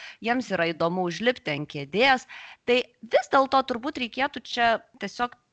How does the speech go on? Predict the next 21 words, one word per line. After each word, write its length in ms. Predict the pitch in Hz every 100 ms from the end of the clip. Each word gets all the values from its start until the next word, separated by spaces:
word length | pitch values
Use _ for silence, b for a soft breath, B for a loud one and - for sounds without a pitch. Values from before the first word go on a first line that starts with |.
| _
pakeisti 580 | 202 - 240 269 - 226
šiek 200 | 220 -
tiek 220 | 233 226
savo 240 | 226 202
nuostatas, 680 | 196 240 330 330 240 208 208 B B -
kad 200 | 247 - _
taip, 360 | - 247 180 -
vaikai 400 | 175 175 - 349
iš 140 | 349 -
tikrųjų 640 | 226 - 208 233 220 202 B B
užlips 580 | 190 185 175 185 196 -
ant 240 | 185 170 -
kėdės 560 | 156 143 135 - -
ir 140 | - 190
jie 220 | 226 269 269
iš 160 | - -
tikrųjų 520 | 247 247 269 277 269
nuo 160 | 240
jos 280 | 214 214 214
kažkada 480 | - 208 - 165 160
nukris. 760 | 170 160 - 151 147 131 -